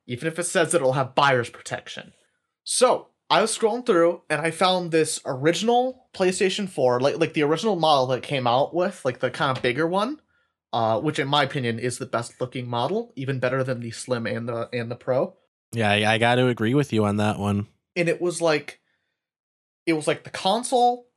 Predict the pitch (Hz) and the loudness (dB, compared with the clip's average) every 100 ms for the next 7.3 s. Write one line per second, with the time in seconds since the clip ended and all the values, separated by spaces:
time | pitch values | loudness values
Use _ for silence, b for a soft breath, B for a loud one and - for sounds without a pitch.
0 | - 131 123 - - - 185 208 214 170 | -8 -2 -2 -4 -6 -2 -2 -2 -4 -2
1 | 156 147 143 - 131 117 - 202 202 - | -2 -2 -4 -8 -10 -10 -6 -4 -2 0
2 | 175 165 147 139 127 123 131 123 120 117 | 0 0 -2 0 0 0 0 2 2 -2
3 | 127 120 196 185 165 - 135 131 - - | -10 -8 -6 -4 -6 -2 -2 -2 -6 -14
4 | - 147 - 120 113 123 - - - _ | -4 -4 -4 -4 -4 -4 -6 -10 -10 _
5 | _ _ _ _ _ _ _ _ _ 151 | _ _ _ _ _ _ _ _ _ -2
6 | 143 143 156 139 - 190 196 175 165 151 | -2 0 -2 -2 -2 -2 -2 0 2 4
7 | 143 131 - | 2 -2 -10